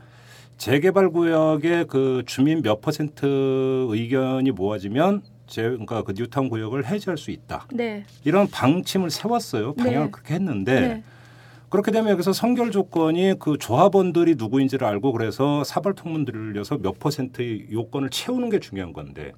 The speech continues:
Speaker 2: 네.
Speaker 1: 조합원 명부를 열람할 수 없으면 애당초 그 작업 자체가 불가능한다라는 얘기가 돼버리는 거잖아요.
Speaker 2: 그렇죠. 저희는 지금 세월이 좀 갔기 때문에 오십 퍼센트가 반대해야
Speaker 1: 예.
Speaker 2: 해제되는 조건이에요.
Speaker 1: 예.
Speaker 2: 그런데 아까 말씀드린 대로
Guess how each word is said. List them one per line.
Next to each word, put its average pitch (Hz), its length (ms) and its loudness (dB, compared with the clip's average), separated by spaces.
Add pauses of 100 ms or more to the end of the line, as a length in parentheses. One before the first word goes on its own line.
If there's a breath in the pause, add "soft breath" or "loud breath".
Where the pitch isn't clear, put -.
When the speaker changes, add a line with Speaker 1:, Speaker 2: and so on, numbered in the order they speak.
(100)
Speaker 2:
네. 202 340 -10
Speaker 1:
조합원 214 380 2
명부를 170 420 2
열람할 160 340 2
수 - 120 -4
없으면 127 320 -4
애당초 185 420 2
그 180 320 4 (260)
작업 - 280 -2
자체가 151 320 -6
불가능한다라는 165 840 0
얘기가 90 240 -4
돼버리는 78 360 -10
거잖아요. - 340 -20
Speaker 2:
그렇죠. 214 560 -2 (280 loud breath)
저희는 277 460 4
지금 226 260 2
세월이 330 440 0
좀 262 100 0
갔기 220 300 -6
때문에 214 380 0
오십 247 360 -2
퍼센트가 208 1040 -4
반대해야 214 800 2
Speaker 1:
예. 117 240 2
Speaker 2:
해제되는 233 560 2
조건이에요. 185 680 -2
Speaker 1:
예. 170 240 2 (560 loud breath)
Speaker 2:
그런데 294 280 2
아까 233 180 4
말씀드린 214 500 2
대로 208 360 0